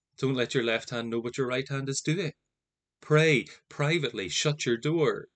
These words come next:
Go into your room, shut your door. Uh, fast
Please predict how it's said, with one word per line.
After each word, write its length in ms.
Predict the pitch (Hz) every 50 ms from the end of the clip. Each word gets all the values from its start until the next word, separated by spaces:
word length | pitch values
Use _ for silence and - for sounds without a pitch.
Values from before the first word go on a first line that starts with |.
| _ _ _ _ _ _ _ _ _ -
Go 120 | - 123
into 240 | 123 123 120 - 131
your 120 | 113 110
room, 440 | 107 131 139 143 135 117 92 90 - - -
shut 260 | - - 120 - -
your 100 | 120 -
door. 280 | - 131 123 110 92 - - - - - _ - -
Uh, 100 | - - - -
fast 640 | - - 156 147 151 156 143 - - - - -